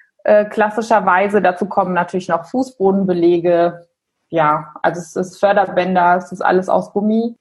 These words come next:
Die Produktion findet eben auch viel in Asien auch statt, aber auch in Deutschland. Das kommt dann immer so ein bisschen darauf an, wie wichtig die Qualität des Produktes ist. Ansonsten ist es aber auch eine Familie sozusagen. Also der Markt wiederum ist auch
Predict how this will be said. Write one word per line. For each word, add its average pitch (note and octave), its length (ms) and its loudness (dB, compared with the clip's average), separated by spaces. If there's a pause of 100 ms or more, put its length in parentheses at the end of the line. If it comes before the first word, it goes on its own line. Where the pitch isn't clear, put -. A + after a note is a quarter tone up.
(140)
Die F#3 80 0
Produktion F#3+ 680 0
findet G3 280 -2
eben F#3 320 -2
auch - 480 -4
viel G#3 220 -2
in F3+ 160 -2
Asien A#3+ 380 0
auch G#3 120 -2
statt, G3+ 340 -2 (200)
aber F3+ 320 0
auch F#3+ 220 -6
in F#3 120 -2
Deutschland. B3 560 2
Das G3+ 160 -4
kommt G3 240 -4
dann G3 160 0
immer F#3+ 320 0
so F#3+ 80 -4
ein F#3 60 -4
bisschen G3+ 260 -6
darauf F#3 260 -2
an, F3+ 280 -2
wie F#3 180 -2
wichtig G3 380 -6
die F#3+ 160 -6
Qualität F#3 500 -2
des C#4 160 -8
Produktes B3+ 460 -4
ist. - 280 -8 (680)
Ansonsten G3+ 1000 0
ist A3 300 -2
es A3 180 -8
aber F3+ 360 0
auch - 240 -4
eine G3 120 0
Familie G3 720 0
sozusagen. F3 640 0
Also F3 200 -2
der E3+ 420 0
Markt F3 360 -2
wiederum F#3 520 0
ist F#3+ 120 -2
auch F#3+ 220 -4